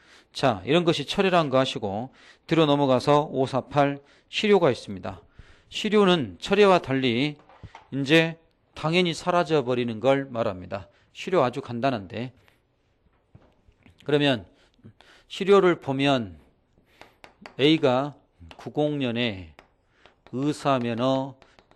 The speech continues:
발급받았다. 그때 의사면허는 이 정상적인 면허였다. 구공년에 A에게 준 의사면허, 그거 정상이었다. 정상적 면허였습니다.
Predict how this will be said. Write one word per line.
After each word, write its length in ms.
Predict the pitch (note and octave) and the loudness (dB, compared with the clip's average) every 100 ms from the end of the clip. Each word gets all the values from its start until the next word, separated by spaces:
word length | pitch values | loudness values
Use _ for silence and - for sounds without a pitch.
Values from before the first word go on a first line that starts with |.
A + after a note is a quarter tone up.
| - | -20
발급받았다. 1040 | - A#2+ A2+ C3 C3 A2+ G#2 - A2 F#2 - _ _ _ _ _ - | -8 -6 -2 -4 -4 -10 -12 -12 -14 -14 -20 _ _ _ _ _ -10
그때 300 | - C#3+ E3 | -8 -2 0
의사면허는 840 | D#3+ D#3+ D3 C#3 B2+ C3 C#3 C#3+ - _ _ - F2+ - | 0 -2 -4 -2 -4 -2 -4 -6 -14 _ _ -20 -18 -8
이 200 | C3 B2+ | -6 -6
정상적인 1080 | - C3+ C#3 C3+ A#2+ G#2 A2 G#2+ C3 C3 | -6 -6 -6 -6 -8 -8 -8 -4 -4 -4
면허였다. 600 | G#2+ G#2 F#2+ F2 - F#2+ - _ _ _ - _ - | -8 -10 -10 -10 -10 -10 -14 _ _ _ -20 _ -10
구공년에 800 | C#3+ F3 F#3 F3+ E3+ E3+ F3 C#3+ | 0 0 2 0 -2 -2 -4 -2
A에게 400 | D3 D3+ C#3 C3 | 0 2 2 0
준 400 | - D3+ D3+ - _ F#2+ - | -2 -6 -6 -16 _ -20 -12
의사면허, 680 | C3 C3+ C3+ A2+ G#2+ A2 G#2 _ _ _ F#2+ - | -6 -6 -4 -6 -8 -10 -12 _ _ _ -20 -6
그거 500 | C3+ D#3 D#3 D#3 _ _ - G2 - _ _ _ _ | 4 4 4 -2 _ _ -20 -20 -20 _ _ _ _
정상이었다. 1160 | D3 D3 C#3 D3 D3+ D3+ A#2 A2+ - A2+ G#2+ - _ _ - _ _ - G#2 | -4 -4 -4 -2 -4 -4 -8 -8 -8 -10 -12 -16 _ _ -20 _ _ -20 -20
정상적 840 | - D#3 D#3+ D3+ C#3 B2+ D#3 D3+ - | -4 -2 -2 -6 -8 0 0 0 -2
면허였습니다. 880 | B2+ A#2+ B2 A2 - A2+ G2 F#2 | -4 -2 -4 -6 -10 -14 -14 -16